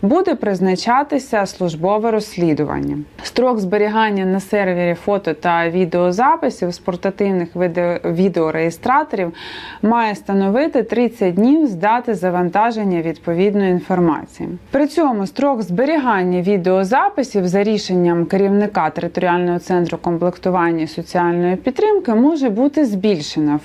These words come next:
певних випадках. Наприклад, у разі використання їх у рамках розслідування кримінального провадження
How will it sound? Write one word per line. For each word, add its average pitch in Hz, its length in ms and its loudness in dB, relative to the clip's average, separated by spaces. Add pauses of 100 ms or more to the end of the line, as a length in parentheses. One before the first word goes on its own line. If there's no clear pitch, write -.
певних 233 480 0
випадках. - 760 -4
Наприклад, 226 640 0
у 262 60 2
разі 226 360 0
використання 220 840 -2
їх 180 420 -2
у 196 60 2
рамках 170 460 -2
розслідування 185 800 0
кримінального 180 880 0
провадження 196 880 -2